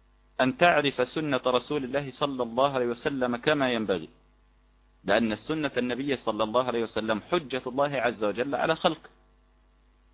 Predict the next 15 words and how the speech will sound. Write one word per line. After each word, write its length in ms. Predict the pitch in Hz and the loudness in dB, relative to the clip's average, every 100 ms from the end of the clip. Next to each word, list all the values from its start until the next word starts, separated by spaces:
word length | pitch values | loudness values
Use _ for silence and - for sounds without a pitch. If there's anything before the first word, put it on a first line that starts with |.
| _ | _
ونحن 300 | 92 120 147 | 2 2 0
تكلمنا 500 | 131 127 135 156 160 | -8 -4 -2 -2 -2
قبل 280 | 147 135 123 | -2 -2 -2
هذا 440 | 123 120 107 113 123 - _ _ _ _ _ _ _ _ _ | 2 2 2 -2 -2 -12 _ _ _ _ _ _ _ _ _
في 600 | - 104 98 95 92 90 | -6 -2 -2 -2 -2 -6
كلام 400 | - - 123 151 | -6 0 4 6
النبي 320 | 143 135 139 135 | 4 -2 -2 -4
صلى 280 | - 117 | -4 -2
الله 200 | 113 117 | 0 0
عليه 140 | 123 117 | 0 -2
وسلم: 340 | 110 127 131 | -4 -6 -6
"ألا 300 | - 113 101 | -4 -2 -2
إني 360 | 135 131 117 110 | -2 -4 -4 -6
أوتيت 520 | 101 98 - 135 - | -6 -8 -4 -4 -4
القرآن 840 | 110 - 113 - 139 151 156 156 | -8 -6 -4 4 6 6 6 2